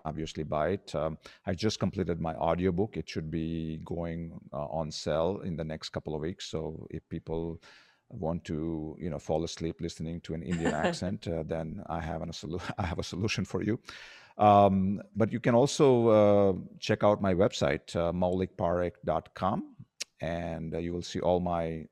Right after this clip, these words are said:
Speaker 1: social media handles there. And, uh, it'll be great to have you tag along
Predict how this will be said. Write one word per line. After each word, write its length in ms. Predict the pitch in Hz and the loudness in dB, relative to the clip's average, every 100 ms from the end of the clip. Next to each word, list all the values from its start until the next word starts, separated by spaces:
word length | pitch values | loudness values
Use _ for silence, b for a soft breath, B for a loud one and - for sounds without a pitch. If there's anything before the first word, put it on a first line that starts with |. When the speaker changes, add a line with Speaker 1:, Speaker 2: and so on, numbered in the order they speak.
| _ | _
Speaker 1:
social 440 | - 98 87 - | -4 -2 -2 -2
media 300 | 82 80 80 | -4 -4 -2
handles 500 | 80 82 76 71 71 | -2 -4 -4 -8 -8
there. 380 | - 76 - - | -10 -8 -8 -10
And, 340 | - 76 85 87 | -12 -10 -10 -10
uh, 40 | |
it'll 160 | 85 85 | -10 -12
be 140 | 87 | -14
great 360 | - 87 85 - | -8 -4 -4 -4
to 100 | 82 | -6
have 280 | 78 80 78 | -4 -4 -4
you 80 | 78 | -6
tag 260 | 78 76 | -6 -4
along 400 | 78 76 71 78 | -4 -4 -4 -6